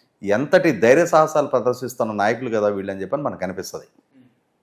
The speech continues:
మరి అంతటి ధైర్య సాహసాలు ప్రదర్శించే నాయకులు అయి ఉన్నప్పుడు పోలీస్ డిపార్ట్‌మెంటు విచారణకు రమ్మనమని చెప్పని నోటీసులు ఇచ్చింది. ఇందాక ఆయన సాక్షితో మాట్లాడుతున్న వీడియో నేను కూడా విన్నా.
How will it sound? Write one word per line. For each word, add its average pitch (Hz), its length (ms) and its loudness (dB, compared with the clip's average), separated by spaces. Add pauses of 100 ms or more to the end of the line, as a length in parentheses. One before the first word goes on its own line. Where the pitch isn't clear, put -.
(600)
మరి 196 140 6
అంతటి 175 360 4
ధైర్య 160 300 8
సాహసాలు 180 480 4
ప్రదర్శించే 135 580 -2
నాయకులు 107 380 -2
అయి 98 120 0
ఉన్నప్పుడు 87 560 -8 (1400)
పోలీస్ 180 360 8
డిపార్ట్‌మెంటు 165 640 6 (760)
విచారణకు 170 400 6
రమ్మనమని 143 420 2
చెప్పని 170 220 -2
నోటీసులు 117 360 0
ఇచ్చింది. 90 440 -10 (960)
ఇందాక 202 340 4 (540)
ఆయన 135 180 4
సాక్షితో 160 640 4
మాట్లాడుతున్న 135 560 2
వీడియో 127 260 0
నేను 117 180 -2
కూడా 113 160 2
విన్నా. 90 320 -4